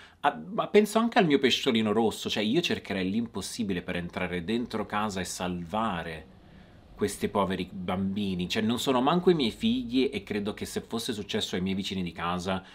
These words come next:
sarei andato e avrei provato l'inverosimile come questi ragazzi, ma Mick no, Mick sta là che li guarda. Aspetterà infatti che, eh, i vigili del fuoco arrivino prima di fingere qualcosa, prima di fingere un certo interesse,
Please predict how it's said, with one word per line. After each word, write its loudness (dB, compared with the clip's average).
sarei 2
andato 4
e 2
avrei 0
provato 0
l'inverosimile 0
come 2
questi 0
ragazzi, -2
ma -4
Mick -6
no, -4
Mick -8
sta -4
là -4
che -10
li -4
guarda. -10
Aspetterà 4
infatti -2
che, 0
eh, 0
i -4
vigili 0
del 2
fuoco -4
arrivino -2
prima -2
di -6
fingere 2
qualcosa, 4
prima 2
di -2
fingere 0
un -2
certo -2
interesse, -4